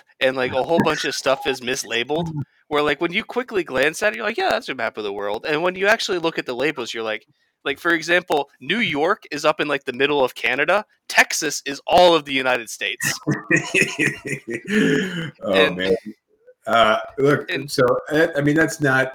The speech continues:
Speaker 2: that's, that's actually funny. I'd like to see the map. Um, if
Speaker 1: I'll,
Speaker 2: you
Speaker 1: I'll
Speaker 2: can,
Speaker 1: see if
Speaker 2: if
Speaker 1: I
Speaker 2: you
Speaker 1: can
Speaker 2: can
Speaker 1: find
Speaker 2: get
Speaker 1: the link
Speaker 2: picture.
Speaker 1: for you, but, like, I wanted to find something like that, of, like, something where, like, when you first glance at it, it looks fine,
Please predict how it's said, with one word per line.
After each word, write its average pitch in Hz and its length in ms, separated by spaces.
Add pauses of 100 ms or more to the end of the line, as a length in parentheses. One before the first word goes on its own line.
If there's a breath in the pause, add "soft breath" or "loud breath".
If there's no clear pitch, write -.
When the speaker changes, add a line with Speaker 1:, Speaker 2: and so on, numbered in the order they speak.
(140)
Speaker 2:
that's, 135 280
that's 135 220
actually 131 260
funny. 110 320
I'd 107 120
like 104 200
to 104 80
see 110 200
the 98 100
map. 98 360 (480)
Um, 98 560 (120)
if 147 80
Speaker 1:
I'll, - 20
Speaker 2:
you 110 80
Speaker 1:
I'll - 60
Speaker 2:
can, 110 80
Speaker 1:
see - 80
if 110 60
Speaker 2:
if - 20
Speaker 1:
I 113 40
Speaker 2:
you 110 100
Speaker 1:
can - 20
Speaker 2:
can 117 80
Speaker 1:
find - 140
Speaker 2:
get - 20
Speaker 1:
the 139 80
link 113 220
Speaker 2:
picture. 123 60
Speaker 1:
for 95 120
you, 214 140 (260 soft breath)
but, 151 140
like, 156 280
I 151 80
wanted 185 280
to 156 80
find 156 280
something 127 300
like 120 200
that, 117 200
of, 110 120
like, 120 220 (460 soft breath)
something 185 420
where, 160 120
like, 143 200
when 131 120
you 127 140 (180)
first 214 300
glance 143 420
at 180 180
it, 214 140 (100)
it 131 160
looks 143 260
fine, 143 480